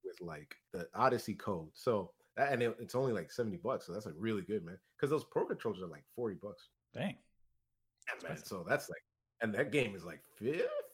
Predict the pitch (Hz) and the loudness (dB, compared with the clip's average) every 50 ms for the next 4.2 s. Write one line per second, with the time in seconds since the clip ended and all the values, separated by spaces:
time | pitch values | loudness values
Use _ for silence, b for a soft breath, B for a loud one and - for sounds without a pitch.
0 | - _ _ _ _ 285 - 539 523 - 403 427 523 523 - - - - _ _ | -20 _ _ _ _ -14 -4 -2 0 0 2 0 0 -2 -2 -6 -16 -20 _ _
1 | _ - 139 202 - - 156 127 104 123 160 190 233 277 311 - - 196 147 120 | _ -4 -2 -2 -2 -2 -4 2 6 6 8 8 8 8 8 8 8 8 6 6
2 | 110 - - 156 165 151 - - 123 113 98 - - - - - - 127 135 135 | 4 6 8 10 10 10 8 6 4 4 4 4 0 -6 -16 -4 2 6 8 8
3 | 123 117 110 107 101 - 113 117 113 107 101 90 - 123 123 117 117 104 - 107 | 8 8 6 4 2 2 2 2 2 2 0 -2 -2 -4 -4 -4 -6 -6 -4 -2
4 | 101 95 95 | -2 -2 -4